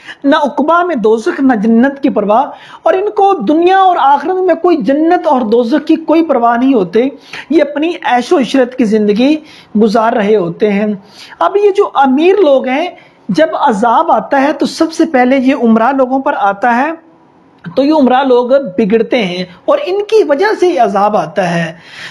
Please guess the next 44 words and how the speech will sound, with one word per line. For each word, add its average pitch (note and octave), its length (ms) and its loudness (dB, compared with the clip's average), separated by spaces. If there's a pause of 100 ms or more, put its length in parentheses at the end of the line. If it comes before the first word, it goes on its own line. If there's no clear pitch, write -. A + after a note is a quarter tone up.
(160)
तो F#4 400 2
जब D4+ 240 -2 (200)
इन F4 160 -4
पर F4+ 140 0
अजाब B3+ 440 0
आता B3+ 260 0
है, C#4 60 0
तो C#4 100 -8
उस - 140 -12
वक्त D#4 360 -4
इनकी E4 380 0
अगर D#4 180 2
कोई D#4+ 140 2
खूबी C4+ 400 0
होती A3 440 2
भी C4 160 0
है, B3 160 2
तो C#4 220 0
इनकी C4 200 2
कोई C4 280 0
खूबी A3 320 0
भी C#4 100 0
इनका A#3 240 0
साथ A3+ 500 -2 (400)
नहीं C#4 200 2
देती, B3+ 400 0
इनकी D4 480 -2
अकल D#4 300 0
इनको C4+ 300 -2
हदायत G3+ 460 -2
नहीं A3 200 -2
देती, A3+ 500 0 (320)
और C4+ 120 2
दीन C#4+ 380 0
भी F4+ 60 2
उस - 180 -2
वक्त B3 280 -4
इनकी B3 240 0
रहनुमाई A3 680 0 (320)
नहीं B3+ 180 2
करता, A#3+ 380 0
क्योंकि E4 300 0
ये F4 120 2
लोग E4+ 280 2